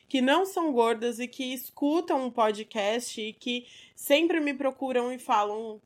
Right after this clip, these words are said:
que, "Ah, eu não sabia que isso acontecia, eu, eu nunca tinha me atentado pra essa situação." Então, eu acho legal a gente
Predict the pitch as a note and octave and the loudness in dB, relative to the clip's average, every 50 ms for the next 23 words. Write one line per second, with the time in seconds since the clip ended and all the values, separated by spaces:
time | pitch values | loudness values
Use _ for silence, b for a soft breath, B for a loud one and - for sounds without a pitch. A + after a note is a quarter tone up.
0 | _ _ - B3 A3+ G#3+ G3+ b b b b b b - C#4+ D4+ D4 C#4 C4+ C#4 | _ _ -8 -6 -6 -6 -8 b b b b b b 2 4 4 4 4 2 0
1 | C#4 C4+ - C#4+ C4 A3+ C4 B3+ B3 B3 A#3+ - B3 A#3+ B3+ A3+ - A#3 A3+ A3 | -4 -2 -2 -2 -2 0 0 0 0 -2 -2 -6 -8 -6 -8 -8 -8 -10 -8 -8
2 | A#3+ A3+ A3+ - - A#3+ A3+ A3+ A#3 A#3 A3+ G#3+ G3+ G3+ G3+ G3 G3 G3+ G#3 G#3+ | -8 -8 -8 -8 -10 -8 -10 -10 -10 -6 -4 -2 0 0 0 0 0 -2 -4 -4
3 | F#3+ - - A3 A3 A3+ A#3+ B3 B3 B3+ B3 - C4 B3+ A#3+ B3 A#3+ A#3 A#3+ - | -4 -4 -2 -2 -2 -2 -4 -4 -4 -6 -6 -4 -4 -4 -4 -2 -2 -4 -4 -4
4 | A#3+ A3+ A3+ G#3+ - G#3 G#3+ A3+ A3 G#3+ - - G#3 G#3+ G#3 - G#3+ - - - | -6 -6 -6 -2 2 4 4 4 2 -2 -4 -4 -4 -4 -4 -6 -14 -16 -16 -8
5 | - G#3+ G#3 G#3 - A#3+ A3+ A#3 A#3+ B3+ B3 A#3+ A#3 B3+ C4 - D4 C#4 C4 B3 | -6 -4 -4 -2 -4 -4 -4 -4 -2 -2 0 2 2 0 -2 -2 -2 0 0 2
6 | - A#3 A#3 B3+ B3 B3 A#3 G#3+ A#3+ B3 B3 - - - C4+ B3 | 4 4 4 4 4 2 -2 -4 -6 -6 -6 -8 -8 -8 -8 -8